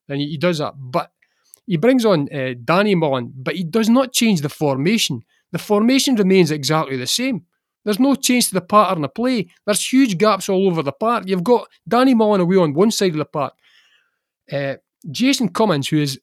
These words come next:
never a right-sided, you know, <laughs> I've said this before about Jason Cummins, outside the box, he is a waste of space.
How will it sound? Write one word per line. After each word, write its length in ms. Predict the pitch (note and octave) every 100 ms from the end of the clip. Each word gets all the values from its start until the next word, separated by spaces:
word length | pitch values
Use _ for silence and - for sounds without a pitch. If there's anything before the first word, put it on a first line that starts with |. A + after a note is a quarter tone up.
| _ A#3
never 360 | F#3+ G#3 B3 B3+
a 60 | F3+
right-sided, 760 | D#3+ F#3+ F3 - F#3 D3 C3 _ - - _ _ _ _ _ _
you 120 | - G#3
know, 220 | G3+ - - - -
<laughs> 300 | _ A3+ F3
I've 120 | F3
said 220 | - C4
this 120 | C4
before 280 | G#3 - A3+
about 120 | G3 D#3
Jason 280 | F3+ E3
Cummins, 320 | C3+ E3+ C#3 - _ _
outside 440 | A3+ C4+ - A3 C#3+
the 60 |
box, 360 | B2+ F#3+ G#3+ -
he 100 | F3+
is 120 | E3+
a 40 | D#3+
waste 420 | F#3 B3+ A#3+ -
of 120 | D3
space. 600 | - - A#3 C4+ -